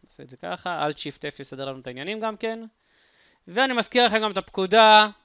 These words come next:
קונסולוג, שבעצם מאפשרת לי לראות מה קורה בתוך המשתנה, ואני אכתוב A B C A R, ואנחנו עכשיו,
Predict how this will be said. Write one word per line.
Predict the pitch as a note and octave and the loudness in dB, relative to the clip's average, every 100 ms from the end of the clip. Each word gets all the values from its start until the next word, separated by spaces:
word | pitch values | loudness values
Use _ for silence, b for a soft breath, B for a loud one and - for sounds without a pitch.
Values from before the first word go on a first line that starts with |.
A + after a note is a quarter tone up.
| _ | _
קונסולוג, | - F#3+ G3 G3+ G3 G3 F#3+ F#3+ F#3 _ _ _ _ _ _ _ | -10 -8 -6 -4 0 0 -2 -8 -14 _ _ _ _ _ _ _
שבעצם | - D#3+ F#3+ G3 | -10 -2 -2 -2
מאפשרת | F#3 E3+ G3+ F#3+ F#3 | -4 -4 -2 -2 0
לי | F3+ | 2
לראות | E3+ E3+ F#3 E3+ | 2 4 2 2
מה | E3+ | -6
קורה | E3 E3+ | -4 -6
בתוך | E3 - | -6 -10
המשתנה, | D#3+ D3+ F3 A#3+ B3+ A#3 _ b b b b - | -10 -6 -4 0 0 -2 _ b b b b -8
ואני | D#3 | -6
אכתוב | E3 A3 | -2 -2
A | |
B | G#3 | -2
C | G#3 A3+ | -4 -2
A | G#3 A#3 | 0 4
R, | C4 A#3 A#3 A#3+ E3 | 6 6 4 -4 -10
ואנחנו | D#3 E3 E3 - F3 E3 | -8 -6 -6 -8 -8 -8
עכשיו, | - A3+ G#3 F#3+ G3 | -2 4 6 6 4